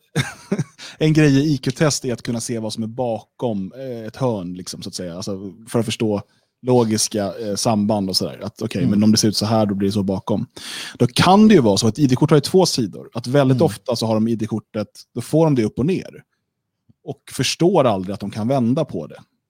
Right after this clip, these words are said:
Speaker 1: Det, det kan, det kan vara så. Jag säger inte, men det kan vara
Speaker 2: Alltså,
Speaker 1: det.
Speaker 2: enligt den här, uh, Black History Month-biblioteket,
Speaker 1: <laughs>
Speaker 2: så är det ju så.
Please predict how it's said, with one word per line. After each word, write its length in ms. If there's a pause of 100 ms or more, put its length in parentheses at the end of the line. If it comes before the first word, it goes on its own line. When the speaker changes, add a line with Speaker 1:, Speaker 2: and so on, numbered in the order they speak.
(240)
Speaker 1:
Det, 140
det 160
kan, 420
det 60
kan 460
vara 160
så. 200
Jag 400
säger 180
inte, 180
men 140
det 60
kan 140
vara 120
Speaker 2:
Alltså, 140
Speaker 1:
det. 100
Speaker 2:
enligt 220
den 100
här, 360
uh, 60 (140)
Black 500
History 640
Month-biblioteket, 1400 (380)
Speaker 1:
<laughs> 480
Speaker 2:
så 120
är 160
det 60
ju 120
så. 280